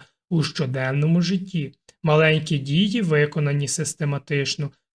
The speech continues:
формують нові звички, які виводять на новий рівень багатих людей не лише у грошах, а у мисленні, впевненості та можливостях. Ви не просто заробляєте гроші, ви створюєте себе як людину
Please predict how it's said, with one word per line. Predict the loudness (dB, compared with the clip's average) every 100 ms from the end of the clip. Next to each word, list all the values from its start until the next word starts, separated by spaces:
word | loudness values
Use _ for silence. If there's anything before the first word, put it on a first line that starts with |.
| _
формують | -2 0 0 2 2 2
нові | -2 -2 0 0
звички, | 2 2 2 -2 -6 -10 -10 _ 0
які | 0 2 2
виводять | 4 2 0 -2 0 0 2
на | 0
новий | 2 0 0 0 2
рівень | 0 0 -4 -10 _ _ -8
багатих | -6 -2 0 0 0 0
людей | 0 0 0 2
не | 2
лише | 2 0 0 0
у | 0
грошах, | 0 -4 -6 -8 -8 -10 _ _ _ 0
а | 2
у | 4
мисленні, | 2 2 2 2 0 0 2 0 -4 -4
впевненості | 0 2 4 4 2 0 -2
та | -2 -2 0
можливостях. | 0 0 0 2 2 -2 -8 -12 -16 _
Ви | 2 4
не | 4
просто | 4 2 2 2
заробляєте | 4 4 4 4 2 2 0
гроші, | 2 2 2 2 0
ви | 0
створюєте | -2 -2 2 4 4 2 -2
себе | -2 -2 -4 -2 0
як | 0 2
людину | 2 4 4 4 2 -4